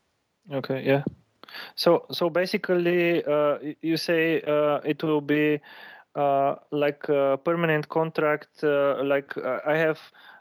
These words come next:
um, telephone number and I have permanent contract with my telephone company. This will be exactly the same relation to the D R O?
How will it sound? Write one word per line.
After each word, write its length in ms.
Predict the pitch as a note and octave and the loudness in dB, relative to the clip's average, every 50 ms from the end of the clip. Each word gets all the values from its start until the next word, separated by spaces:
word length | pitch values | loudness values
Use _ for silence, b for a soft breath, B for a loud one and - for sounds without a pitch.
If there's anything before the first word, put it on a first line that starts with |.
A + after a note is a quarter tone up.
| B _ | B _
um, 480 | D3+ D3 C#3+ C#3 C#3 C#3 C3+ C#3 C#3 - _ _ _ | -2 0 2 2 2 0 0 -4 -10 -14 _ _ _
telephone 460 | - E3+ E3+ F3 - - F3+ E3+ E3+ | 0 0 0 0 0 0 0 0 2
number 460 | E3+ E3+ E3+ E3 D#3+ F3 F3 F3 F3 - | 2 0 0 2 0 0 2 2 2 0
and 280 | - D3 D3+ D#3 C3+ | 0 -2 -2 -2 -2
I 140 | C#3 D3 D3+ | 0 0 2
have 260 | D#3 D3+ D3 - _ | 2 2 0 -2 _
permanent 380 | - E3 E3 E3 D#3+ D#3 D3+ D3+ | -2 -2 0 0 0 -2 -2 -2
contract 480 | - D#3 D#3 D3 - D3+ C#3+ C#3 - | -2 -2 -2 0 0 -2 -2 -2 -2
with 200 | - D3 C#3 - | -2 -2 -2 0
my 220 | - C#3+ C#3 C3+ C3+ | -2 0 0 0 0
telephone 440 | - - D#3 E3+ - - F#3 F3+ F3+ | 0 0 0 0 0 0 -2 -2 0
company. 540 | - F#3 F3+ - - F#3 F#3+ G#3 A3 A3 B B B B B B B B B B B B | 0 -2 0 0 -2 0 0 0 -2 -2 B B B B B B B B B B B B
This 180 | D#3 E3 D#3+ - | -2 -2 0 2
will 140 | E3+ D#3+ D3+ | 0 0 0
be 260 | D3+ D#3 D#3+ D#3+ D#3+ | 2 2 2 2 2
exactly 480 | D#3 - D3 C#3 D#3+ E3+ F3 - E3 C#3+ | 2 2 0 2 0 0 0 0 0 0
the 80 | D3 | 0
same 420 | D3+ - - D#3+ D3+ D3+ D#3 C#3+ C#3+ | -2 0 0 0 0 0 -4 -4 -2
relation 460 | D3+ D3 D3 D3 D3+ D3+ - - C#3+ C3+ | 0 2 2 2 2 0 -2 -6 -6 -2
to 100 | - C#3+ | 0 0
the 80 | C#3 C#3 | 0 2
D 140 | C#3+ D3+ | 2 0
R 120 | D3+ D3+ D3 | 0 2 2
O? 220 | C#3+ D3 E3 F#3 | 2 2 0 -2